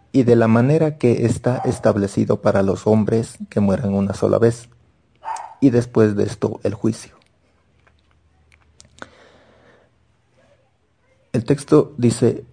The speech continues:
"para los hombres", en plural, no dice "hombre", en singular,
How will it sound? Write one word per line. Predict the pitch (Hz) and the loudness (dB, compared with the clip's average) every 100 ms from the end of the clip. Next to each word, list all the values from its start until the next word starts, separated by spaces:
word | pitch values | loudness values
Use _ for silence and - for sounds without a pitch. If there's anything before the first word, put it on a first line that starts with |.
| _ _ | _ _
"para | 117 110 101 | -2 0 2
los | 98 98 | 0 2
hombres", | 127 107 117 110 - - - - - - _ _ | 2 2 -2 -8 -10 -16 -14 -14 -14 -20 _ _
en | - 101 | -4 -2
plural, | 110 104 113 107 104 - - _ | 2 4 4 2 -4 -10 -20 _
no | 113 113 | 0 2
dice | 135 - - - _ _ _ _ _ - | 2 -2 -4 -6 _ _ _ _ _ 0
"hombre", | 127 110 98 - - - - - - - _ - | 2 4 2 -4 -10 -16 -20 -20 -20 -20 _ -8
en | 101 | -6
singular, | - 104 101 98 - | -2 0 2 0 -2